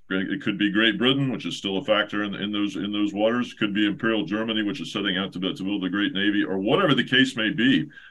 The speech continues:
But would, but would London actually send the entire Royal Navy into, into the Caribbean and the Gulf for any, any conceivable purpose, and thus ev-, essentially evacuate ships from all over the world from policing the British Empire? And but for Mahan, the answer is no.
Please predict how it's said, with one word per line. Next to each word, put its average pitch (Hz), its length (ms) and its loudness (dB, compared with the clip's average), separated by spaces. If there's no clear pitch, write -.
But 117 140 2
would, 143 220 4
but 127 200 2
would 135 160 2
London 113 340 2
actually 95 320 0
send 117 300 -2
the 98 120 0
entire 107 380 4
Royal 101 260 0
Navy 95 440 2
into, 107 260 -2
into 95 160 -4
the 85 80 -8
Caribbean 101 400 0
and 87 160 -4
the 82 40 -6
Gulf 95 360 0
for 101 140 -4
any, 117 260 0
any 110 340 0
conceivable 95 680 -4
purpose, 92 580 -6
and 98 140 -4
thus - 280 2
ev-, 98 360 -4
essentially 92 460 -2
evacuate 92 580 0
ships 104 280 -6
from 90 180 -12
all 98 180 0
over 92 140 -4
the 85 100 -6
world 95 380 -2
from 107 160 -8
policing 95 400 -2
the 85 80 -8
British 92 340 -2
Empire? 80 480 0
And 135 160 -2
but 151 180 2
for 131 140 -4
Mahan, 123 300 2
the 104 120 4
answer 110 220 0
is 80 100 -4
no. 95 460 2